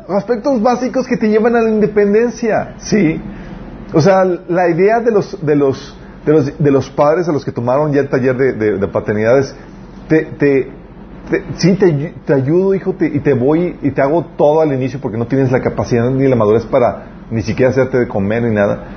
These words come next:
Pero la idea es conducirte a la independencia porque te vas a independizar por completamente de nosotros y la idea es que tú sepas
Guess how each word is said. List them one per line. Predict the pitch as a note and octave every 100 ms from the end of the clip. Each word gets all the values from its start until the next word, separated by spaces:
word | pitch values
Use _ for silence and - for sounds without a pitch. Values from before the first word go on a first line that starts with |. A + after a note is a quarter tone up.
| -
Pero | - A#2+
la |
idea | A#2+ C#3
es | F3 - - - -
conducirte | C3+ A#2+ - C3+ E3
a |
la | D#3
independencia | C3+ - A#2 B2+ D#3+
porque | D3+ A2
te | C3
vas | C#3+
a |
independizar | F3+ F3+ F3+ C#3+ C3 C#3
por | D3
completamente | D3 C3+ D#3+ C#3+ C3+
de | D3
nosotros | B2+ B2 B2+ D3 -
y |
la | C3
idea | C3 D3+
es | D#3+
que | D#3
tú | -
sepas | C#3+ D#3 G#3